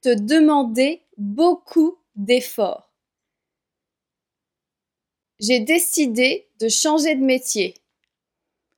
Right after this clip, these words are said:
Courageux, courageuse de ta part. Suivre sa passion est essentiel. Je travaille tard cette semaine.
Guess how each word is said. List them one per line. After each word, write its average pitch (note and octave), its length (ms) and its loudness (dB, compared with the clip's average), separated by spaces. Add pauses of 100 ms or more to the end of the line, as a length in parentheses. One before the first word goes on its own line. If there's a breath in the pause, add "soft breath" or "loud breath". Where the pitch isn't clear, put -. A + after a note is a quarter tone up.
(520)
Courageux, E4 760 4 (320)
courageuse C#4 640 2
de A3+ 100 0
ta C4+ 220 0
part. A#3+ 520 0 (840)
Suivre D#4+ 640 4
sa C#4 240 0
passion D4 680 -2 (280)
est - 280 -6
essentiel. A#3 840 -4 (1900)
Je - 120 -6
travaille B3 600 2 (120)
tard C#4+ 520 2
cette A3+ 320 -6
semaine. F#3+ 640 -6